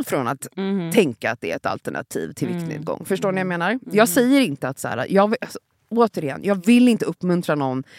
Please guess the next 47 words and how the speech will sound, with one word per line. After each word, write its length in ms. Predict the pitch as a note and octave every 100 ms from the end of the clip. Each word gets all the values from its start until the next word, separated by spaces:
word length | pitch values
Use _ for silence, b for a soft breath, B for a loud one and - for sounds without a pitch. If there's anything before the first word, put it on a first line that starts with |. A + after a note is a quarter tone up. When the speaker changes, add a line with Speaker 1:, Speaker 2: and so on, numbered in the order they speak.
| b
Speaker 1:
att 240 | - D#3+ -
gå 440 | E3+ D3 E3 C#3+ D3 - -
och 200 | D3+ - _ - D#3 - - -
förändra 540 | - G3 D#3+ D#3 D#3
sin 280 | D3+ C#3+ C3+
anatomi 760 | D3+ D#3 - G3 G#3+ A#3+ - -
för 120 | -
att 60 | B2+
Speaker 2:
Mm. 60 | D3
Speaker 1:
gå 60 | E3
ner 200 | C#3+ D#3+
i 40 |
vikt. 140 | G3+ -
Det, 380 | - G#3+ A3+ -
det 120 | G3+
är 80 | A3+
därför 340 | A3+ G#3+ -
också 220 | F#3+ -
jag 60 | G3
valt 240 | F3 F3+
att 80 | F3+
inte 200 | F3+ -
prata 340 | - G3 E3 A3+
om 100 | -
det. 60 | -
Speaker 2:
Mm. 140 | E3+
Speaker 1:
Det 280 | E3+ E3+ C#4
är 20 |
inte 280 | B3+ G3 A3+
för 80 | G#3+
att 40 |
jag 80 | G3
har 60 |
skämts. 520 | - - - D4+ - - B D3+ -
Det 140 | -
är 20 |
inte 260 | B3+ A3+ G#3
för 80 | G#3
att 100 | E3+
jag 100 | D#3
har 160 | D#3
känt 300 | C#3+ C#3+ C#3+
någon 120 | - D#3+
skamkänsla 800 | - - G#3+ C#3+ C#3 B2+ C3+ D#3+
kring 160 | F3
det. 160 | C#3 B2
Jag, 140 | G#3+